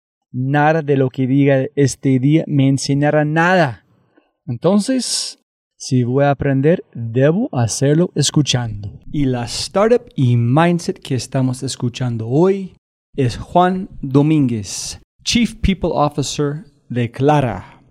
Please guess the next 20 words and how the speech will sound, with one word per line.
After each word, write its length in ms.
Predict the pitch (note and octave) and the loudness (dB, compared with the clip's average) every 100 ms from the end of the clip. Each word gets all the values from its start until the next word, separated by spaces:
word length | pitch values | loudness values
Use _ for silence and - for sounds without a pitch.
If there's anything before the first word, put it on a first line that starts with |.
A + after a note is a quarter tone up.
| _ | _
Clara 320 | - D#3+ E3+ F#3+ | -4 2 2 2
es 220 | D#3 C3+ | -2 0
la 160 | C3+ | 0
tarjeta 580 | - C3 G#2 D3+ D#3 E3 | 0 -2 0 0 0 0
de 100 | C3+ B2 | 0 0
crédito 480 | D3 C#3 B2 B2 - | 2 2 2 -2 -4
empresarial, 1160 | - A#3 A#3 G3 E3+ C3 - B2 A#2 A#2 A2 A2 _ | 0 2 2 2 2 0 2 0 2 0 -2 -6 _
solución 680 | - D#3 F3 B3 - F#3 | -6 -2 2 2 2 -2
de 120 | C3 B2 | -2 -2
pagos 460 | - A#2+ A#2 - - | 2 2 0 -6 -8
y 200 | G3+ B3 | -2 0
plataforma 600 | - E3+ C3+ A#2+ C3+ C3+ | 2 2 2 0 2 2
de 140 | B2 B2+ | 0 0
control 560 | - C3 - C#3 C#3+ | 0 0 2 2 2
de 220 | A#2+ B2 | 0 -2
gastos 440 | A#2+ B2+ B2+ - A#2 _ | 0 0 0 -4 -10 _
más 460 | A#2+ B2+ C#3+ G3 G#3 | -4 -2 2 2 0
sencilla 600 | - C3+ - B2 A#2 A#2+ | 0 -2 -2 -4 -4 -4
de 140 | A#2 | -4
usar 460 | A2+ - B2+ B2+ | -4 -4 -4 -4